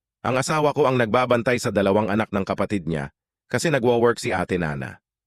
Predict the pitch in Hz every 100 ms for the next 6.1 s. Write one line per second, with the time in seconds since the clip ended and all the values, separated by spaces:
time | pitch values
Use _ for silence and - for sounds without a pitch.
0 | _ _ _ _ 127 165 165 165 147 160
1 | 147 131 117 127 110 117 120 104 92 69
2 | - _ _ _ 135 120 113 101 95 76
3 | 73 62 - - _ _ _ - 143 131
4 | 143 151 139 117 120 123 120 127 113 101
5 | 110 92 110 98 87 95 95 85 78 82